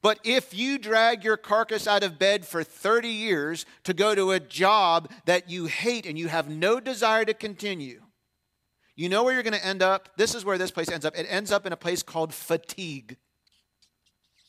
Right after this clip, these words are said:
or burnout.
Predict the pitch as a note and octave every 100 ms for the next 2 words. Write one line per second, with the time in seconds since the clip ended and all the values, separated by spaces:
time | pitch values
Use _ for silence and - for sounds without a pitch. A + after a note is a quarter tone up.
0 | _ _ _ _ _ _ _ _ _ _
1 | _ _ _ _ B3 C4 G#3+ F#3+ G#3 G3+
2 | _ _ _ _ _ _ _ _ - F3+
3 | F3+ D#3 C3 G#2+ -